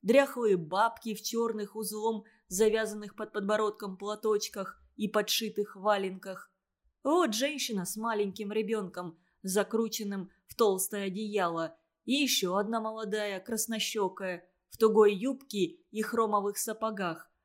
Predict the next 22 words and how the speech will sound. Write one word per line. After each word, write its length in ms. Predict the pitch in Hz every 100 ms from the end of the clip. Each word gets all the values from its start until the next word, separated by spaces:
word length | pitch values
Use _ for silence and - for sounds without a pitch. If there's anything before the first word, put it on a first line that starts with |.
| _
в 140 | 175 190
накинутом 680 | 185 214 254 226 220 208
на 80 | 202
широкие 580 | 196 214 208 196 214 190
круглые 500 | 202 208 185 185 170
плечи 720 | 170 196 247 - 226 214 202 _ _
белом 520 | 175 247 269 254 226
пуховом 640 | - 233 - 214 208 208
полушалке. 1000 | 196 208 220 220 226 185 165 - 156 147 _ _ _ _
Я 260 | 247 247 254
вижу 400 | 254 269 233 254
ее 240 | 247 247
здесь 300 | 233 214 233
впервые. 840 | - 247 240 285 277 196 156 156 202 -
Она 300 | 208 220 226
растерянно 640 | 214 - 247 226 220 214
оглядывается 840 | 214 226 226 214 208 208 202 - 208
вокруг 480 | 202 - 247 262 214
и 40 |
покусывает 680 | 202 196 240 240 240 220 214
ярко-красные 880 | 220 220 220 220 226 214 - 226 220
губы. 560 | 240 226 185 165 -